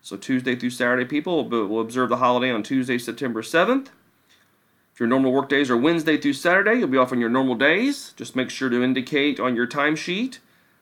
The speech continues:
that Tuesday, September seventh will be your holiday. If you're a Sunday through Thursday worker, you'll have your holiday on Monday, September sixth.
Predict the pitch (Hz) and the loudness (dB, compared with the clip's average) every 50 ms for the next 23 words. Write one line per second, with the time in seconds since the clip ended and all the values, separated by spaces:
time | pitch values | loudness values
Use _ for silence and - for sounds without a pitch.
0 | _ _ _ - 104 - - - - 156 156 151 143 147 139 135 131 123 117 156 | _ _ _ -6 -6 -6 -6 0 2 2 2 2 2 0 -2 -2 -4 -6 -4 -4
1 | 143 131 131 123 - 143 139 156 185 196 196 139 117 131 120 104 113 117 120 135 | -2 -2 -2 -2 0 0 0 0 0 -4 -4 -2 -2 0 0 0 0 2 4 4
2 | 143 160 175 180 190 196 208 240 269 262 - - _ _ _ _ _ _ _ _ | 4 4 4 2 2 2 2 0 -2 -4 -8 -14 _ _ _ _ _ _ _ _
3 | _ _ _ _ _ _ _ _ - 117 117 113 113 - - 170 160 156 151 160 | _ _ _ _ _ _ _ _ -4 -2 0 0 0 0 0 2 2 4 4 2
4 | 151 151 160 151 151 170 170 175 180 175 190 185 175 185 202 202 208 254 254 277 | 2 2 0 0 2 2 2 2 2 0 0 -2 2 2 2 2 4 2 2 2
5 | 294 - - _ _ _ _ _ _ _ _ _ _ _ _ _ _ _ _ _ | 2 -2 -8 _ _ _ _ _ _ _ _ _ _ _ _ _ _ _ _ _
6 | _ _ _ _ _ - - 110 113 113 110 107 123 - 131 135 135 135 139 139 | _ _ _ _ _ -14 -10 -4 0 0 2 2 2 4 6 6 6 6 4 2
7 | 139 139 131 127 131 139 139 139 139 131 - 131 - 160 147 135 143 131 - - | 4 4 4 4 4 2 2 0 -2 -2 -4 -4 -2 0 0 0 0 -2 0 2
8 | 196 254 277 - - - - - - _ | 4 4 4 2 -6 -16 -16 -20 -20 _